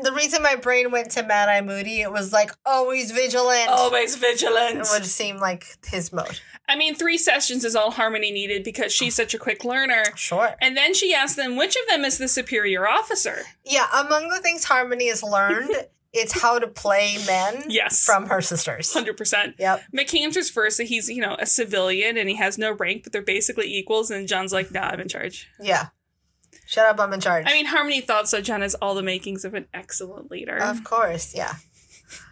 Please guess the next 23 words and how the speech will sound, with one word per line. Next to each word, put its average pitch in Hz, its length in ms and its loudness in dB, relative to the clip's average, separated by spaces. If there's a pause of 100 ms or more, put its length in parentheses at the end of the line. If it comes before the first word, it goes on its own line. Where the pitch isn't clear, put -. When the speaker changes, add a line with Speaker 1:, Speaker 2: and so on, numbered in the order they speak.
(220)
Speaker 1:
I 220 60 0
love 247 200 4
that 285 140 -2
this - 220 -2
child 202 380 2
is 180 240 -4 (160)
completely 202 500 -4
unaware 180 380 -2
of 170 100 -4
how 170 160 0
old 170 220 -4
she - 120 -8
is. 226 480 -4
Speaker 2:
<laughs> - 60 -16 (380)
Yes. - 520 -6 (520)
Speaker 1:
Like, 233 200 0
I 220 80 2
just 220 240 -6
like, 226 280 2 (800)
Speaker 2:
Sh- - 160 -2 (440)
Speaker 1:
there's 339 200 2
something 349 400 2 (180)
about, 214 580 4